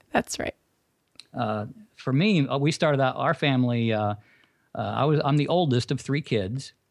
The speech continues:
Speaker 2: And, uh, my brother was born two years after me, sister a couple years after that. My dad was an alcoholic, and that basically dominated the family mood. And it was just, I, I assume we were like all alcoholic families, or a, or, or a ma-, a,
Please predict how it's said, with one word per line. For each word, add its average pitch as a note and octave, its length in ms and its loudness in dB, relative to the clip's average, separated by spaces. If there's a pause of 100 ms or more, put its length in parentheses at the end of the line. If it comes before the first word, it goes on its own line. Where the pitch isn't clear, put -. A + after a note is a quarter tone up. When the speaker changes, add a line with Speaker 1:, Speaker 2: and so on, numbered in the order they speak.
(500)
Speaker 2:
And, A2 360 0
uh, G#2 280 2
my G#2+ 140 0
brother B2+ 240 0
was B2 120 2
born B2 220 0
two F3+ 120 0
years D#3+ 200 2
after C#3 220 0
me, A#2 380 2
sister B2+ 380 0
a A#2 40 -4
couple A#2 220 0
years G#2 220 0
after G2 220 -4
that. E2+ 260 -8 (480)
My G#2+ 140 -2
dad B2+ 240 2
was C#3 120 2
an B2 60 4
alcoholic, A#2 680 0 (840)
and G#2 320 -2
that C3+ 180 0
basically A2+ 800 -2 (280)
dominated B2 520 2
the A2 80 -2
family A2 360 0
mood. A#2 520 0 (720)
And A2 260 -2
it - 40 -2
was F#3 80 -2
just, - 180 0 (440)
I, C#3+ 220 -2
I D#3 80 2
assume F#3+ 260 4
we D3 80 6
were B2+ 80 4
like A2 180 2
all G2+ 200 2
alcoholic F#2 460 -2
families, F2 460 -2
or A#2 140 2
a, G#2 140 2
or, B2 220 -2
or B2+ 180 0
a G#2+ 40 2
ma-, G#2+ 100 4 (160)
a, A2 180 0